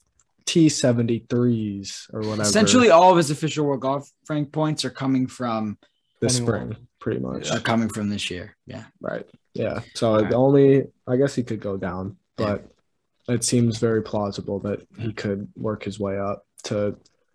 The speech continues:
Speaker 1: definitely top ten, but he could be a top five player in the world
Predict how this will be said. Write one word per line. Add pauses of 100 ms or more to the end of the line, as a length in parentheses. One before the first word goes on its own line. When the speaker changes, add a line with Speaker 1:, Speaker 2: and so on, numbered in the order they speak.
(320)
Speaker 1:
definitely
top
ten,
but
he
could
be
a
top
five
player
in
the
world